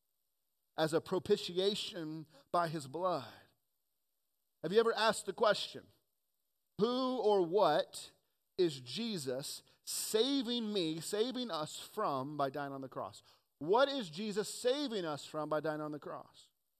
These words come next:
Talk about him, he's saving us from our sin. He's saving us from ourselves,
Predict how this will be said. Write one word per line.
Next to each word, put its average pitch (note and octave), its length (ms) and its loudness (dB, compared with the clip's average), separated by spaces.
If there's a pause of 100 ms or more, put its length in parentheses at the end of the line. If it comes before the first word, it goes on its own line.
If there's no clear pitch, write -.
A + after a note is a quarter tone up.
(1160)
Talk A#2+ 140 -12
about B2+ 240 -4
him, C#3 180 -6
he's C3 120 -12
saving D3 320 -4
us C#3 80 -10
from D3+ 140 -12
our D3 60 -8
sin. D#3+ 300 -8
He's A#2 140 -10
saving D3 160 -6
us C#3+ 100 -10
from D3+ 160 -12
ourselves, D3+ 760 -12